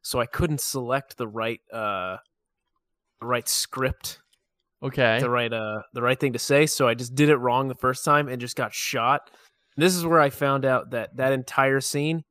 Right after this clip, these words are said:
Speaker 1: can't skip.
Speaker 2: No.
Speaker 1: It's unskippable. It's an unskippable cutscene. So I had to watch it at least three times. <laughs>
Speaker 2: Did you try to kill Hitler?
Speaker 1: No. Is that an option?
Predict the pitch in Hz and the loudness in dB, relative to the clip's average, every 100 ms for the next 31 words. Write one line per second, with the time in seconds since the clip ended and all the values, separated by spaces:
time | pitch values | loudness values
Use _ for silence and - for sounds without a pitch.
0 | - - 117 - - 90 - _ _ _ | -14 -8 -8 -8 -12 -14 -16 _ _ _
1 | _ _ _ - 131 110 107 151 143 - | _ _ _ -2 2 4 4 4 4 -2
2 | 127 - 113 107 - 147 156 156 160 - | -4 -4 -10 -8 -2 0 2 2 2 0
3 | 147 139 135 131 113 - 110 104 - _ | 0 0 -2 -2 -4 -4 -6 -8 -12 _
4 | - - 147 147 131 127 135 131 123 135 | -18 0 2 2 4 2 2 -2 -2 -4
5 | - - 117 107 107 101 120 - - - | -6 -6 -8 -8 -8 -8 -10 -12 -12 -2
6 | 180 - 185 - - 165 190 214 220 214 | -2 0 -4 -4 0 4 6 6 4 0
7 | 226 - _ _ _ _ _ _ _ 120 | -4 -6 _ _ _ _ _ _ _ -10
8 | 120 151 156 156 156 151 147 87 _ _ | 0 4 6 6 6 4 0 -6 _ _
9 | _ _ _ _ - - 135 135 135 131 | _ _ _ _ -16 -2 2 4 2 -2
10 | 131 117 120 - - - _ _ _ _ | -4 -2 -4 -8 -18 -20 _ _ _ _
11 | _ _ _ _ _ _ _ _ _ _ | _ _ _ _ _ _ _ _ _ _
12 | _ 139 143 123 107 127 131 120 117 - | _ -4 0 0 -2 -2 -2 0 -2 -2
13 | 185 | -4